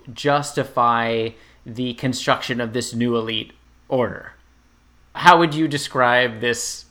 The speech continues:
the myth of the metals, the myth of the metallic origins of the classes?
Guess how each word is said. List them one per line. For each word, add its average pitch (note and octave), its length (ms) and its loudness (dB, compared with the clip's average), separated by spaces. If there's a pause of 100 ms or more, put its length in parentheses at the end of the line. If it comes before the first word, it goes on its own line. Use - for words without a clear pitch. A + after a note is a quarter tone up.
(140)
the B2+ 140 0
myth E3+ 380 2
of B2+ 220 -2
the C3+ 80 -2
metals, B2+ 760 0
the B2+ 160 -4
myth C#3 360 -2
of C3 100 0
the B2 80 -2
metallic A#2+ 560 0
origins A#2 500 -4
of G2 80 -14
the A#2 100 -10
classes? - 680 -4